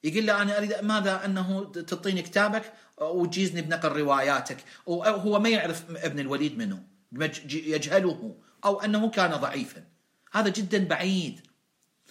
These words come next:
أنا أقول أنه ما يحتاج ال-، ال-، العنصر اللي أضاف الشيخ ال-،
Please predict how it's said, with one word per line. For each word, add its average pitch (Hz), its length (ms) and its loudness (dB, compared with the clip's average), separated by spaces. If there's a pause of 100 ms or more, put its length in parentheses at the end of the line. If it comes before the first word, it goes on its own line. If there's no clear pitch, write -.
(320)
أنا 165 260 2
أقول 180 420 -2
أنه 170 220 -2
ما 196 100 2
يحتاج 214 420 2
ال-، 190 180 -2 (300)
ال-، 156 140 0
العنصر 196 560 0
اللي 185 300 0
أضاف 165 360 0
الشيخ 151 380 -2
ال-، 135 140 -6